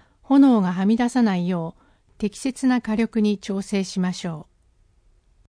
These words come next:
カセットコンロなどは取扱説明書をよく読んで正しく使いましょう。防煙品を使いましょう。火が接しても着火しにくい防煙製品の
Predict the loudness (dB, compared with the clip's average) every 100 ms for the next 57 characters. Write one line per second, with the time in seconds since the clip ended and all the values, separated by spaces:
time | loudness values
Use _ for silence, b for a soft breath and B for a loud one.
0 | _ -6 -4 -2 -2 -2 2 4 4 4
1 | 0 -2 -4 -6 -10 _ _ _ -2 2
2 | 2 0 -2 0 0 -4 -2 0 0 0
3 | -4 -4 -6 b b -4 -2 2 4 4
4 | 2 -4 -12 _ -4 -2 -2 -4 -10 -10
5 | -6 -2 -2 -4 -6 -10 -12 -20 _ _
6 | _ _ _ _ _ _ _ _ _ _
7 | _ _ _ _ _ -2 4 6 6 6
8 | 6 4 4 4 -2 -4 -2 0 -2 -6
9 | -8 -12 -20 _ _ _ _ _ _ _
10 | _ _ _ _ _ _ -4 2 2 2
11 | -4 -6 -6 -4 -2 -2 -4 _ _ _
12 | _ -6 -6 -2 -4 0 2 2 2 -2
13 | -2 -8 _ -8 0 2 4 2 2 0
14 | 0 0 0 0 -4 -6